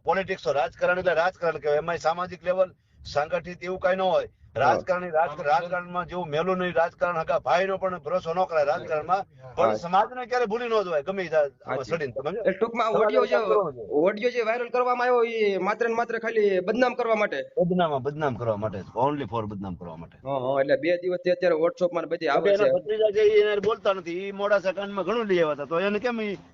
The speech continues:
Speaker 1: બદનામ કરતા નથી? શંભુના ટુંડિયા છે, તો એને
Speaker 2: હા.
Speaker 1: કેમ બદનામ કરતા નથી? શૈલેષભાઈ પરમાર છે, એમ કેમ બી જે પીમાં? મેવાણી સાહેબ છે કોંગ્રેસમાં, તો મેવાણી સાહેબ સમાજનું કામ કરે છે,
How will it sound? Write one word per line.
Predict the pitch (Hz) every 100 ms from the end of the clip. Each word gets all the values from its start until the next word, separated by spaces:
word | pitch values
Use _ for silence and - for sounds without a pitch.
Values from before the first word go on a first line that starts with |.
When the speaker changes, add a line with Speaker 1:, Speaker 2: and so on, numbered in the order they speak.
| _ 165
Speaker 1:
બદનામ | 180 196 180
કરતા | 180 180
નથી? | 160 147 - _ -
શંભુના | 185 202 208
ટુંડિયા | 180 214 214 196
છે, | 175 139 - -
તો | 277
એને | 302
Speaker 2:
હા. |
Speaker 1:
કેમ | 226 226
બદનામ | 214 208 202
કરતા | 202 196
નથી? | 180 160
શૈલેષભાઈ | 190 202 190
પરમાર | 185 202 208 185
છે, | 170 - _ 165
એમ | 202
કેમ | 185 220
બી | 202
જે | 202
પીમાં? | 196 190 165
મેવાણી | 156 196 208 208
સાહેબ | 196 165
છે | 185
કોંગ્રેસમાં, | 196 202 202 156 156
તો | 151
મેવાણી | 185 190
સાહેબ | 185 175
સમાજનું | 190 190 196
કામ | 202 202
કરે | 214 214
છે, | 170